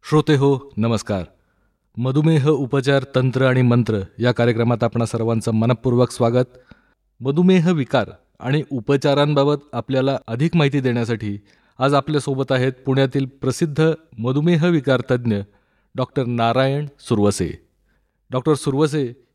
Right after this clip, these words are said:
हे गेली वीस वर्ष वैद्यकीय क्षेत्रात कार्यरत आहेत आणि सध्या एनआरएस हॉस्पिटल वाकड इथं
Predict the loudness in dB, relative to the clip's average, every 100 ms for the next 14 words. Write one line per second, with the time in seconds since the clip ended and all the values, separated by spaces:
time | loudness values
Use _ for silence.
0 | -6 0 2 2 0 -2 -2 0 -2 0
1 | 0 0 0 -2 0 -2 -2 -6 -2 -4
2 | -2 0 0 0 -2 -2 -4 -10 _ _
3 | -6 -4 -4 -2 -2 -4 -12 _ _ _
4 | -8 -2 2 2 0 -6 -10 -8 -6 -4
5 | -2 -2 -2 -4 -6 _ -10 -8